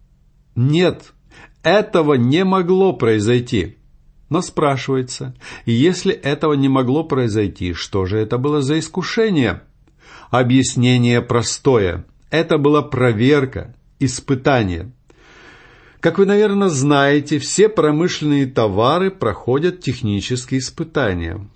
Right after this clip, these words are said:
Что бы это ни было, автомобили, кофеварки и так далее. Стоит посмотреть рекламу по телевидению, где постоянно показывают, какие нагрузки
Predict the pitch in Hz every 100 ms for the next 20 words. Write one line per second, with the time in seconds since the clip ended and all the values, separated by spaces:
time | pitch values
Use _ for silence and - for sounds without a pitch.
0 | _ _ _ _ - - 185 202 196 190
1 | 160 143 117 92 87 95 131 180 170 123
2 | 127 135 127 156 135 127 101 110 113 104
3 | 98 107 104 101 101 85 - 101 _ _
4 | - - 185 185 147 - 147 156 151 131
5 | 127 147 135 127 - 120 131 170 190 190
6 | 185 180 127 123 160 151 143 - 131 156
7 | 170 170 160 - 147 - 143 151 139 139
8 | 135 131 143 135 131 120 143 165 - 151